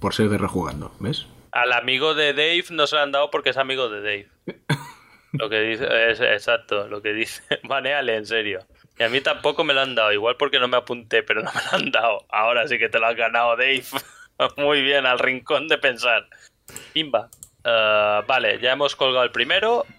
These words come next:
Speaker 2: hemos dado tiempo. Si no os habéis apuntado o haber espabilado, voy a colgar el segundo.
Speaker 1: Podías haber, podías haber col-, colado.
Speaker 2: A callar.
Speaker 1: <laughs>
Speaker 2: Lo he hecho, lo he hecho perfecto.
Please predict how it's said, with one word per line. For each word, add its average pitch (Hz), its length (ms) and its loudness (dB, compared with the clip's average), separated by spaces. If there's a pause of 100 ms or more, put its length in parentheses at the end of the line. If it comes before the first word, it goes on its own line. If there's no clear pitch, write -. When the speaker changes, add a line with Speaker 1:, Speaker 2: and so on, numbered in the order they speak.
Speaker 2:
hemos 139 300 2
dado 117 180 2
tiempo. 196 460 0
Si - 160 -6
no 120 140 2
os 120 80 -2
habéis 123 340 2
apuntado 117 920 2 (420)
o 110 80 0
haber 110 180 2
espabilado, 123 680 -2 (320)
voy 117 160 2
a 110 100 0
colgar 113 280 2
el 104 100 -2
segundo. 180 500 -2 (340)
Speaker 1:
Podías 107 300 0
haber, 110 240 2
podías 104 480 -2
haber 117 300 0
col-, 98 440 -2
colado. 87 540 -8
Speaker 2:
A 117 80 2
callar. 113 400 0 (300)
Speaker 1:
<laughs> 156 60 -2 (580)
Speaker 2:
Lo 117 100 0
he - 40 0
hecho, 135 280 0
lo 120 140 -2
he 120 40 2
hecho 131 180 -2
perfecto. 110 500 -2